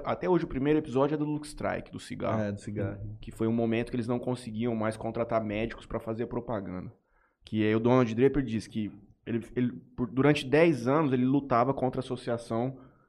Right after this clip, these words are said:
Speaker 1: de, dos car-, dos médicos cardiologistas dos Estados Unidos que tentavam proibir a propaganda do cigarro de qualquer forma. E eles contra-atacavam esse posicionamento da associação, contratando médicos, pros médicos falarem:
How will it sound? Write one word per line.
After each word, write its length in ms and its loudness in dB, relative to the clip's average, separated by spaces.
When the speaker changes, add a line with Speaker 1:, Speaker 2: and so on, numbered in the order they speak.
Speaker 1:
de, 380 2
dos 180 -2
car-, 260 2
dos 180 0
médicos 420 0
cardiologistas 760 0
dos 80 -8
Estados 220 0
Unidos 240 0
que 80 -12
tentavam 440 0
proibir 440 0
a 60 0
propaganda 580 -4
do 60 -4
cigarro 300 0
de 60 -8
qualquer 240 -4
forma. 380 -4
E 60 -4
eles 160 2
contra-atacavam 1040 2
esse 120 -6
posicionamento 680 -2
da 60 -4
associação, 760 -4
contratando 560 2
médicos, 640 2
pros 200 2
médicos 440 2
falarem: 560 4